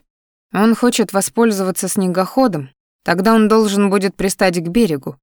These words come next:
Отличный вариант. «Он всё ещё там», простонала я куда более слабым тоном, чем могла бы.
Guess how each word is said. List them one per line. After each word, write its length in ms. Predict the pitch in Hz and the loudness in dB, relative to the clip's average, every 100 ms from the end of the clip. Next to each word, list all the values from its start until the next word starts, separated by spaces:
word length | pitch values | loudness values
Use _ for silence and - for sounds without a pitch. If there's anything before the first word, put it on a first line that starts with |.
| _ _ _ | _ _ _
Отличный 600 | 202 208 240 - 175 156 | -6 -2 -2 -2 -4 -6
вариант. 520 | 151 147 139 139 - _ _ _ _ _ _ _ | -6 -8 -12 -18 -20 _ _ _ _ _ _ _
«Он 180 | 170 180 | -8 -6
всё 220 | - 185 | -4 -4
ещё 240 | 165 - | -4 -6
там», 340 | 202 208 180 165 - _ _ _ _ _ | -8 -10 -10 -12 -18 _ _ _ _ _
простонала 480 | 170 - 190 180 175 | -10 -2 0 2 0
я 180 | 185 214 | 0 -2
куда 240 | 185 170 | -2 -4
более 300 | 165 190 170 | -2 0 -2
слабым 420 | - 180 165 165 | -2 -4 -2 -6
тоном, 380 | - 233 180 151 | -2 -2 -2 -4
чем 180 | - 180 | -6 -2
могла 400 | 180 175 156 143 | -2 -4 -6 -8
бы. 160 | 151 | -12